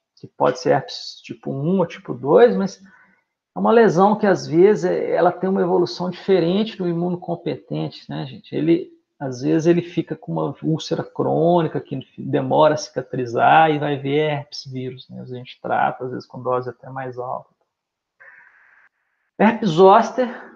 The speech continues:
né, outra, é, entidade comum, que não é grave, mas às vezes dói bastante e denota imunossupressão.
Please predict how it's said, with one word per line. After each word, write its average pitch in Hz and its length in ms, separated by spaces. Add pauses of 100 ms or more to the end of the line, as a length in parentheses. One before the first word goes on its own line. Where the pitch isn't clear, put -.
né, 196 200
outra, 190 720
é, 160 580
entidade 156 680
comum, 185 840
que - 160
não 254 240
é 320 100
grave, 226 480
mas 185 220
às 165 120
vezes 185 120
dói 165 300
bastante 220 720
e 220 280
denota 202 600
imunossupressão. 196 880